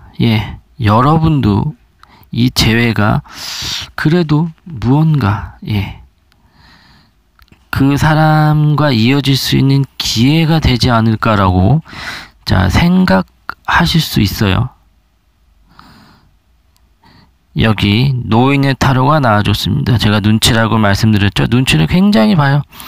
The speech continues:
살살살살 눈치 보면서 여러분한테, 예, 혹시라도, 예, 뭐 다른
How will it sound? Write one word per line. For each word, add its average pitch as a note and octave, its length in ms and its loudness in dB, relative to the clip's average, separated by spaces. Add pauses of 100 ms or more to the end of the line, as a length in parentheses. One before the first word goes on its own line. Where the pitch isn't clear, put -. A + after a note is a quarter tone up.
(520)
살살살살 G#2 960 0
눈치 G#2 240 0
보면서 A2+ 800 2
여러분한테, G2+ 1080 0
예, F2+ 200 -2 (600)
혹시라도, G#2+ 1040 0
예, F#2 220 -4 (720)
뭐 - 120 -12
다른 G#2 840 0